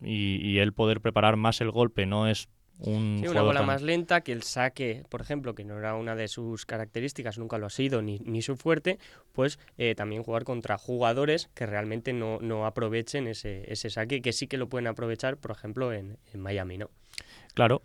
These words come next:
Speaker 1: y eso precisamente los hace, mm, muy diferentes los torneos, están juntos, pero a la vez son muy diferentes, y por eso es tan difícil ganar el, el Sunshine Double, que es ganar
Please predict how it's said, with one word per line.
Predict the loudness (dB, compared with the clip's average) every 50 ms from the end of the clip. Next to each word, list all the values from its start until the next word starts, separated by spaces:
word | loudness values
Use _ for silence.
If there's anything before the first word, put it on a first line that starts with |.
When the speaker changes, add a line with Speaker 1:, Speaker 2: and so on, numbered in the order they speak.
| -2 2
Speaker 1:
y | 6 8 8 10 10 10 10 10
eso | 10 8 8 6
precisamente | 4 4 4 6 6 6 6 6 6 8 8 10
los | 10 10 8 10 8
hace, | 6 6 8 10 10 12 10 10 8 4 -2
mm, |
muy | -2 0 2 2 2 4 4 6 6 8 8
diferentes | 8 8 8 8 8 6 6 6 8 8 8
los | 8 8 6 6
torneos, | 6 6 8 8 8 8 8 8 6 4 0 _
están | -4 2 6 8 8 8 6
juntos, | 6 8 8 8 8 8 6 6 6
pero | 4 4 6
a | 6
la | 8
vez | 6 6 6
son | 6 6 8
muy | 8 8 8
diferentes, | 8 8 8 10 10 8 8 8 6 6 6 4 2
y | -2 0 4
por | 6 6 8 8
eso | 8 8 6
es | 4 4 6
tan | 8 8 10 10 8 6
difícil | 4 4 4 2 4 4 4 2 4 4
ganar | 4 6 6 6 6
el, | 6 4 2 2 0
el | -2 -2 0 0
Sunshine | 2 2 2 2 4 2 4 4
Double, | 6 6 6 6 6 4 2
que | 0
es | 0 2
ganar | 2 4 4 4 4 2